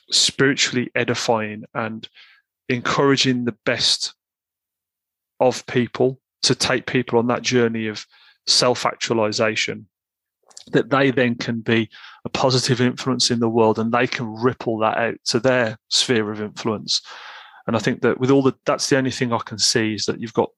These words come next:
there's all this division, there's all this game that's being played, intentionally or not, without getting into the conspiracy aspect of it, but there's this division that's been sown within society.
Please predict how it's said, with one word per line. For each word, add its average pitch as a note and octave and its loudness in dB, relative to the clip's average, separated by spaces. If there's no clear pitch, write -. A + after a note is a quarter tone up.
there's A2 0
all C#3+ 6
this D3 0
division, A#2+ 2
there's A2 -2
all B2 2
this B2 0
game A2+ 0
that's A#2+ -8
being A2+ -4
played, G#2+ 0
intentionally A#2+ 0
or A2+ 0
not, A2+ 2
without A#2 -4
getting A#2+ -4
into A#2 -4
the - -6
conspiracy A#2 0
aspect - -4
of A#2 -2
it, G#2 -4
but A2 0
there's A#2+ 0
this C3+ 0
division B2 2
that's - -4
been A2 -4
sown A#2 2
within A2+ -2
society. A2+ 0